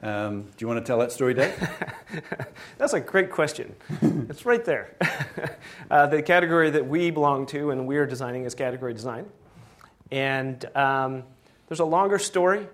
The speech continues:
Speaker 2: And it's, uh, it started for me twenty years ago, uh, because we always looked at solving, um, marketing at the time problems differently through point of views and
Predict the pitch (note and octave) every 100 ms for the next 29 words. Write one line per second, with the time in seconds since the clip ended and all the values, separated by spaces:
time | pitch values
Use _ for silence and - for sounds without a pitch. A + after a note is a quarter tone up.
0 | _ _ _ _ _ _ - _ - C#3+
1 | C#3 C#3 - D3+ C3 B2+ B2+ A2+ F#2 G#2
2 | C3+ - D3+ D3+ C#3+ - - D3 C3 B2+
3 | - A#2 C#3+ F3 F#3+ - D3+ C#3 C3+ C#3
4 | C#3+ D3 D#3+ - _ - A#2 A2 A#2 B2
5 | B2+ A#2 B2+ B2 B2+ B2 B2+ B2 A#2+ B2+
6 | B2+ B2+ B2 A#2 - - - C3 B2 B2
7 | B2+ A#2+ B2 - - - _ - A#2 A2+
8 | G#2+ G#2+ G#2 G#2 _ _ A#2+ C3 C3 C#3+
9 | C3+ - A#2+ C3+ B2+ C3+ B2+ B2 B2+ B2
10 | - B2+ D3 C#3+ D3+ C#3+ B2+ A#2 A#2+ A#2
11 | - B2 A#2 A#2 A#2+ B2 B2+ A2+ G2